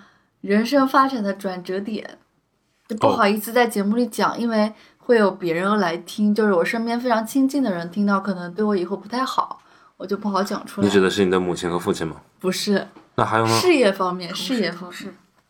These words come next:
Speaker 2: 哦，
Speaker 3: 嗯。
Speaker 2: 那不就透露了吗？<laughs> 所以内心比较焦灼，现在是，对，
Speaker 1: 焦灼就是
Speaker 2: 在焦虑，在考虑，在权衡利弊。
Speaker 1: 哎呀，我们老板反正也听不懂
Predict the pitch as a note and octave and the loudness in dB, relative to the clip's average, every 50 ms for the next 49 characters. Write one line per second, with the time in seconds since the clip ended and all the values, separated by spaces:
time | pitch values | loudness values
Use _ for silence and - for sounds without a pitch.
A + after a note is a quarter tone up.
0 | _ _ _ - - F#2 G#2+ A#2 A2+ A#2 C#3 B2+ - - - - - - - - | _ _ _ -14 -8 -4 -4 -4 -2 -2 -2 -4 -4 -6 -10 -16 -16 -20 -20 -20
1 | _ - C3 - - G#2+ A#2+ A#2+ A#2+ - F3+ D#3+ G2 F#2 F2 E2 D2 C#2+ E2 - | _ 0 0 0 4 4 2 2 4 4 6 6 6 4 2 -2 -2 -6 -8 -14
2 | - - _ _ _ _ - - - B2+ C#3+ D#3 B2+ D#3+ D#3 - - B2+ D3+ C3+ | -16 -18 _ _ _ _ -12 -4 -2 2 2 4 4 4 2 2 2 2 0 2
3 | C3 D4+ - D4+ E4+ C5+ C5+ C5+ B4+ B4+ C#5+ - B4+ B4+ - - - G#4+ G#4 F4+ | 0 0 0 2 4 4 4 2 2 2 2 2 2 -4 -4 -10 -12 -6 -6 -6
4 | F4+ - - - - - - - _ _ _ _ _ _ _ _ _ _ _ _ | -6 -6 -14 -20 -20 -20 -20 -20 _ _ _ _ _ _ _ _ _ _ _ _
5 | _ _ _ _ _ _ _ _ _ _ _ _ - A2 A2 G#2 G#2 A2 G2+ - | _ _ _ _ _ _ _ _ _ _ _ _ 2 4 4 6 4 4 2 2
6 | A2+ A2 G2+ G#2 F2+ E2 - F#2+ F#2 F2+ F2+ - - - - - - E2 D#2+ D#2+ | 0 2 4 4 4 4 4 4 4 4 4 2 -2 -6 -6 -8 -6 -8 -6 -6
7 | D#2 D#2 - - - - - _ _ - G2+ G2 F#2 - - - F#2+ F#2+ F2 E2+ | -6 -8 -8 -12 -14 -16 -20 _ _ 2 4 4 4 4 2 2 2 2 2 2
8 | F2 E2 G2 F#2 F#2 F#2 F#2+ F2+ F2 E2+ F#2 F2+ F2+ F2 E2+ - - - E2 D#2+ | 2 2 4 4 4 4 4 2 2 2 2 0 0 0 -2 -6 -6 -4 -4 -2
9 | D#2 E2+ F2 F2+ F2 - - F2+ F2 F#3+ F#3 F2+ F2 F#3 F#3+ G3 G#3 A#3+ A#3+ A#3+ | 0 2 2 2 2 2 -2 -4 -4 -2 -2 0 2 2 4 6 4 6 6 4
10 | B3+ C4+ C4 A3+ G#3+ G3+ G3 G3+ G#3+ A3 G#3+ G#3 - B3 A#3 A3 A3 A3 A3+ G#3+ | 4 4 2 0 0 -2 -4 -4 -4 -4 -4 -6 -8 -8 -8 -8 -8 -8 -6 -8
11 | - - | -8 -10